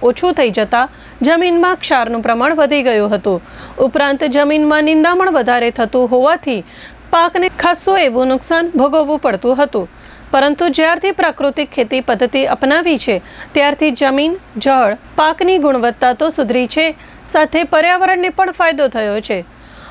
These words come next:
હાલ તેઓ ખારેક, બોર, બાજરી, ઘઉં, રંજકો, જુવાર તેમજ પશુઓ માટે ઘાસચારાના પાકનું સારા પ્રમાણમાં વાવેતર કરી રહ્યા છે.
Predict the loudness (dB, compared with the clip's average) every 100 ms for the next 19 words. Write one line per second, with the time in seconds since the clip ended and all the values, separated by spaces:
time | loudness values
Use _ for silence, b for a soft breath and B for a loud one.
0 | -4 0 2 2 0 0 0 -2 0 0
1 | -4 -8 -12 -2 2 2 0 -4 -14 -2
2 | 0 0 -2 -6 -8 -12 -12 -4 0 0
3 | -2 -10 -16 -4 0 2 0 -2 -4 -4
4 | B -18 -4 0 2 0 -2 -6 -2 0
5 | -2 -2 -2 -2 -2 0 0 0 0 0
6 | 0 -2 -2 0 0 0 -2 0 -2 -2
7 | -4 -6 -8 B B -2 0 0 0 -2
8 | -2 -2 0 0 0 0 0 -2 0 0
9 | 0 0 2 0 -2 -4